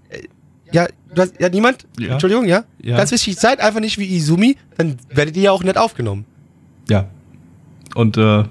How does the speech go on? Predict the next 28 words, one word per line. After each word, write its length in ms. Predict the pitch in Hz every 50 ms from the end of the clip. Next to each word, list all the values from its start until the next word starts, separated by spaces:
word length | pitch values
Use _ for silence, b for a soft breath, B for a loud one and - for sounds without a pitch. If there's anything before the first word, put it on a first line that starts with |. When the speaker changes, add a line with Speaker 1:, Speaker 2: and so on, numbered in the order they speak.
| - - - - - - - -
Speaker 2:
gerade 260 | 113 113 - 110 -
festgestellt, 560 | - 123 - - 120 - - 123 120 117 -
dass 240 | 110 107 - - -
Yoko-chan, 640 | 120 120 123 - 135 117 - - 123 123 123 117 -
langjährige 880 | 107 113 117 117 113 131 131 - - 110 110 110 110 110 110 117 113 113
Zuhörerin 600 | - - 127 123 127 117 120 120 117 117 117 -
unseres 260 | 117 120 - 117 -
Podcasts, 260 | - - 123 123 113
also 160 | 107 107 98
Gelegenheitszuhörerin 920 | 98 98 101 98 - 123 120 117 117 113 - - 117 113 113 113 113 110
unseres, 360 | 110 110 - - 117 - - -
äh, 140 | - 107
Streams, 480 | 113 - - 123 117 117 117 120 - -
äh, 320 | - 110 107 104 104 107 110 - b b b b b b b b
gerade 380 | - 110 110 110 107 107 110 -
ihr, 300 | - 107 107 107 104 107
wie 140 | 107 107 87
ihr 220 | 87 110 107 107
die 140 | 110 104 101
Unschuld 760 | 85 127 - - 117 104 110 - - - 123 113 110 - -
geraubt 360 | - 98 98 98 98 - -
haben, 180 | 123 110 113 110
indem 240 | 107 107 104 107 104
wir 140 | 107 107 104
von 160 | - 120 110
Sperma 300 | - - 104 110 110 107
geredet 380 | 107 98 104 98 98 98 -
haben. 260 | - 101 98 95 101